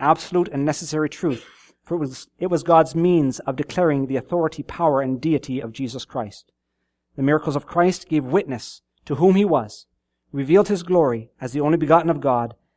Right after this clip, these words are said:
and established the faith of the disciples and even us today.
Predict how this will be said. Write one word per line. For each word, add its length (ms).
and 100
established 540
the 80
faith 320
of 80
the 60
disciples 520
and 80
even 160
us 300
today. 440